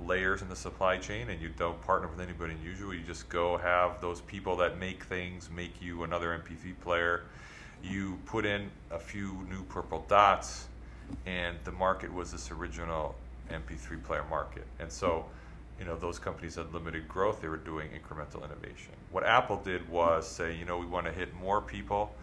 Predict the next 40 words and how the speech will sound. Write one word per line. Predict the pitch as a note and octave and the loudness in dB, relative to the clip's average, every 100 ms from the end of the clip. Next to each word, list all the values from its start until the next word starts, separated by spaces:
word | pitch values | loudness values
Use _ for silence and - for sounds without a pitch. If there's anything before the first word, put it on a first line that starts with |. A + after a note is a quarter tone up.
| - - - | -12 -12 -8
The | F2+ | -4
way | F2+ | -2
we | G2 | -2
hit | F#2+ | -2
more | F#2+ G#2+ | 4 4
people | G#2+ A2 G#2+ F2 D#2+ D#2+ | 4 0 -2 -2 -2 -4
is | D#2+ D#2+ | -6 -4
we | F2 E2+ E2+ - - | -4 -4 -6 -10 0
not | F#2+ G#2 | 8 10
only | G#2+ G2 F#2 F2 | 10 6 0 -4
introduce | F2+ - F2 - | -6 -8 -10 -8
a | |
bunch | D#2 F#2+ F#2+ - | 2 2 2 0
of | E2 - | -2 -4
cooler | - G#2+ G2 F2 | -8 -4 -2 -2
things | D#2+ F#2 F2 F2 | -2 -4 -4 -6
in | D#2+ | -8
technology, | D#2+ E2 - A2 A#2 A2 G#2 G2 - - - - - - | -8 -4 4 4 4 2 -6 -8 -12 -14 -14 -12 -6 8
but | G#2+ A#2 G#2+ - - - - | 12 12 12 10 0 -10 -6
the | F#2 | 0
really | G2 F2+ | 0 0
key | - G2+ F2+ | -2 -6 -4
here | F2+ F2+ | 0 -2
is | E2 | 4
at | G2 G2+ | 6 6
the | G#2+ | 2
same | - A2+ G#2+ G2 | -4 -2 -4 -4
time | - A2 A2+ F#2 E2 E2+ | 0 4 6 6 2 -2
they | |
consider | E2+ E2 D#2+ - G#2+ F2 E2 E2 - - - | -4 -8 -10 -2 2 4 2 0 -6 -14 -6
how | - G2 | 4 6
the | F#2+ | 6
device | F#2 F2+ F2+ - | 2 6 6 4
can | - F2 E2 | -6 -10 -10
pair | - B2 A#2+ F#2 | -4 2 6 6
with | F2 E2+ - - | 4 -2 -4 -4
different | G#2 - E2 | -4 -4 -6
implementation | F2+ E2 E2+ - F#2+ - D#2 | -6 -8 -8 -6 -6 -6 -8
factors. | - D#2+ - - - - - - - - - - - | -2 -2 -2 -6 -12 -12 -12 -12 -12 -12 -12 -12 -2
And | A#2 A#2+ A#2 | 2 4 4